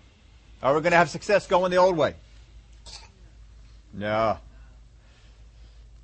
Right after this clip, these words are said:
Verse sixteen, "Now the priest of Midian had seven daughters, and they came and drew water, and they filled the troughs with, to water with,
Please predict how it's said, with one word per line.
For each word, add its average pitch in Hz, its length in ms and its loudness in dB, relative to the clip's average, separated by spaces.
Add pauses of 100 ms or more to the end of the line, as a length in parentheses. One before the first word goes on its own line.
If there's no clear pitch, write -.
(320)
Verse 160 180 0
sixteen, 202 440 -2
"Now 185 120 4
the 175 100 0
priest 220 320 -4
of 185 80 -2
Midian 196 360 -2
had 170 220 -2
seven 196 280 -2
daughters, 180 600 -2 (320)
and 151 120 -6
they 156 80 0
came 190 260 -4
and 190 100 -6
drew 196 160 -2
water, 151 360 2
and 156 100 -6
they 131 100 0
filled 165 280 -4
the 160 60 -6
troughs 151 460 0 (560)
with, 135 140 -8
to 175 120 -2
water 151 240 4
with, 156 180 -4